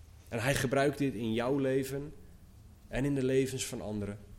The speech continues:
om je uiteindelijk meer nog te laten kiezen naar zijn wil.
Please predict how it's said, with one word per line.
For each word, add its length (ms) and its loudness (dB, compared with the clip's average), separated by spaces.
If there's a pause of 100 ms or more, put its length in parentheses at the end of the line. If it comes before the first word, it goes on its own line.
(320)
om 160 0
je 100 2
uiteindelijk 680 -2
meer 720 4
nog 420 -4
te 100 -10
laten 340 -8
kiezen 360 -6
naar 220 -10
zijn 260 -12
wil. 180 -12